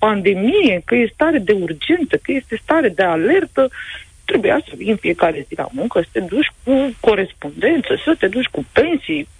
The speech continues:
Oamenii așteptau, nu aveai cum să spui: „Dom'le, stai că noi nu mai lucrăm astăzi, că e covid.” Nu, noi trebuia să fim prezenți la muncă. Nu s-a făcut niciodată nicio testare. A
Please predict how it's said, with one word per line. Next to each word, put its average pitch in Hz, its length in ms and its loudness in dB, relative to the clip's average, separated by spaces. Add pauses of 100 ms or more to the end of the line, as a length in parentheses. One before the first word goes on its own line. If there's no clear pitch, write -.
(100)
Oamenii 269 380 2
așteptau, 403 640 2
nu 254 160 0
aveai 320 320 2
cum 254 160 0
să 247 100 -4 (100)
spui: 247 360 0
„Dom'le, 247 260 2
stai 247 200 2
că - 120 -2 (520)
noi 277 200 2
nu 370 140 0
mai 202 120 4
lucrăm 160 340 -2
astăzi, 240 380 -4
că 302 160 -2 (480)
e 339 80 6
covid.” 392 420 2 (760)
Nu, 427 140 4
noi 127 180 -4
trebuia - 420 -2
să 269 80 -8
fim 226 160 0
prezenți 339 420 0
la 392 80 4 (200)
muncă. - 240 -2 (760)
Nu 330 260 2
s-a 339 180 2
făcut 349 200 -4
niciodată 339 320 2
nicio 339 320 2
testare. 339 840 0 (560)
A 427 280 2